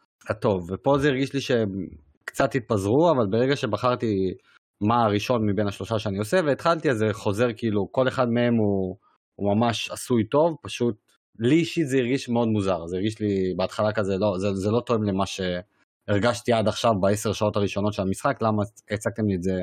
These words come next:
לא על ההתחלה, זה הרגיש לי פשוט השלב שהם הציגו את זה לא במקום, אבל המשחק, אה, באמת פנטסטי, אני,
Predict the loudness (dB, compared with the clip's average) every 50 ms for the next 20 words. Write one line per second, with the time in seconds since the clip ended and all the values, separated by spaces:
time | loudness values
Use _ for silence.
0 | -4 -8 _ _ _ _ _ _ _ _ 2 2 4 4 4 2 2 0 -2 -2
1 | -2 -2 -2 -6 -4 -2 0 0 0 0 -2 -6 -4 -4 -4 -4 -4 _ -18 -20
2 | -20 _ _ _ _ -2 0 2 2 4 4 2 2 2 0 0 0 2 2 2
3 | 2 2 2 2 2 2 2 2 0 -2 -4 -6 -8 -10 -10 -14 _ _ _ _
4 | _ _ _ -2 0 2 2 2 0 -2 0 0 0 0 0 0 0 0 2 2
5 | 2 2 0 -2 -2 0 0 2 2 0 0 -2 -6 -4 -2 -2 -2 -2 -4 -8
6 | -8 -6 -4 -4